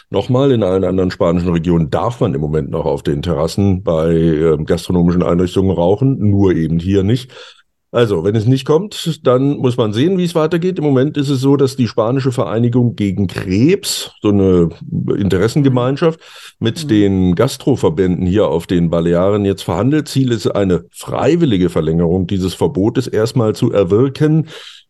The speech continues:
Speaker 1: Ergebnis aktuell offen. Wir bleiben für Sie am Ball.
Speaker 2: Und dann schauen Mallorca Punkt com und wir noch auf das Wetter.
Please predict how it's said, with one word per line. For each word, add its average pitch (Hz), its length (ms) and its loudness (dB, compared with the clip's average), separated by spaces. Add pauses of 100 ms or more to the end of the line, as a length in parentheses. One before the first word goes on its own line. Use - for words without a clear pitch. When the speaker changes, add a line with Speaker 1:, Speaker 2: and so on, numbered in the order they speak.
(160)
Speaker 1:
Ergebnis 104 500 0
aktuell 90 460 2
offen. 175 500 2
Wir 110 140 0
bleiben 95 340 0
für 92 160 0
Sie 87 240 0
am 92 140 0
Ball. 57 260 -8 (840)
Speaker 2:
Und 175 120 -8
dann 196 180 -4
schauen 180 520 0
Mallorca 147 440 0
Punkt 151 260 -4
com 180 240 0
und 147 260 0
wir 214 420 4
noch 190 260 0
auf 151 260 -4
das - 240 -6
Wetter. 285 340 0